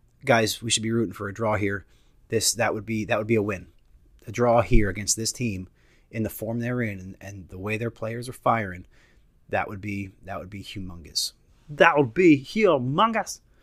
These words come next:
So, guys, it's been me, Finister, with your Sporting K C pregame show, again, a week and a half after the last one. Give us a like, give us a share, a rate,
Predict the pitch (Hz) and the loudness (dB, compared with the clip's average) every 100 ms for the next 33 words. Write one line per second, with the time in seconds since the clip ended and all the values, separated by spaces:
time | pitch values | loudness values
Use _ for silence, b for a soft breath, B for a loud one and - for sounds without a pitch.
0 | b b b 185 165 - 147 131 117 - | b b b 10 10 10 8 8 6 4
1 | 131 135 110 135 127 - 113 110 110 104 | 6 6 6 4 2 0 0 0 -2 -4
2 | - 139 131 131 120 - 117 110 b b | 0 2 2 2 2 4 4 0 b b
3 | b _ - 190 151 117 104 110 110 107 | b _ 10 12 12 10 6 2 2 -2
4 | - _ - 131 143 117 110 110 - - | -8 _ 4 6 6 4 0 -6 -10 -8
5 | 110 117 120 123 117 113 113 - 107 110 | 2 2 2 0 -2 0 -2 -2 -2 0
6 | 127 - 73 _ _ b b b b 139 | 0 -4 -14 _ _ b b b b 4
7 | 120 127 120 127 120 123 113 113 - 165 | 6 6 6 4 4 0 0 0 2 2
8 | 160 156 - 175 190 185 175 | 0 -2 -4 -2 2 4 2